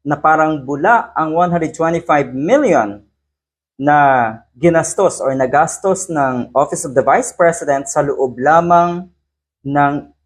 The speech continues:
eleven, labing-isang araw. Ay, talagang napakabilis niyan. At totoo yung, yung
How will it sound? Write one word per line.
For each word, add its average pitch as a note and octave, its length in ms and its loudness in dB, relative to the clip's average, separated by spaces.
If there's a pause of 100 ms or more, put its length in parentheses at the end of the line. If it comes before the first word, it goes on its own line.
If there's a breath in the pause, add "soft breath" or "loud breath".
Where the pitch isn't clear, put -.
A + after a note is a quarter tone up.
(160)
eleven, C3+ 800 2 (560)
labing-isang C#3+ 800 -2
araw. A2+ 640 2
Ay, C#3+ 80 -8
talagang G3+ 320 -6
napakabilis A2+ 720 -10
niyan. C#3+ 400 -10 (800)
At C#3+ 80 -2
totoo A#3 480 0
yung, A#2 560 -2 (560)
yung C3 160 -2